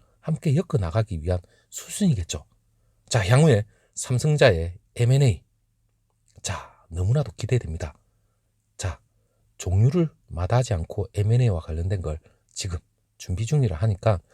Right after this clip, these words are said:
물론 파운드리뿐만 아니라 이 증강현실 그리고 가상현실, 혼합현실, 이 메타버스와 관련된 이러한 플랫폼 역시도 향후 삼성자의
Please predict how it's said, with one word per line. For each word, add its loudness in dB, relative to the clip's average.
물론 2
파운드리뿐만 -2
아니라 -2
이 -8
증강현실 0
그리고 -8
가상현실, 0
혼합현실, 0
이 0
메타버스와 -4
관련된 0
이러한 2
플랫폼 2
역시도 0
향후 0
삼성자의 -2